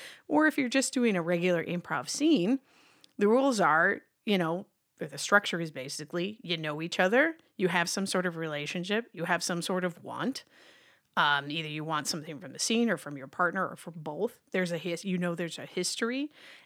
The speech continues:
and you know that your partner will do, will go along with whatever you go, whatever you set up, because that's the rule. So there are rules and there is structure. It's just getting comfortable with it. I can understand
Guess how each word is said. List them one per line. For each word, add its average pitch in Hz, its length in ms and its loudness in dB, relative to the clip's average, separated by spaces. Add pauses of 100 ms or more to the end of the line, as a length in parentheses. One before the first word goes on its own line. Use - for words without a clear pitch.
(100)
and 220 160 4
you 226 80 4
know 220 160 6
that 208 160 4
your 175 160 0
partner 208 440 0
will 175 140 -2
do, 175 580 -2 (200)
will 202 100 -2
go 190 240 4
along 190 280 6
with 185 140 -2
whatever 170 280 -4
you 165 120 -6
go, 160 300 -6
whatever 160 380 -2
you 139 200 -12
set 139 260 -4
up, 147 260 -4
because 180 360 -8 (140)
that's 151 460 -6
the 165 160 -4
rule. 185 400 -2 (440)
So 220 480 10
there 247 220 12
are 359 180 12
rules 180 380 6
and 190 80 2
there 190 140 0
is 170 160 0
structure. - 420 -2
It's - 140 0
just 339 160 -2
getting 311 240 2
comfortable 170 720 -6
with - 180 -16
it. - 160 -12 (720)
I 247 80 -12
can 226 140 0
understand 202 640 4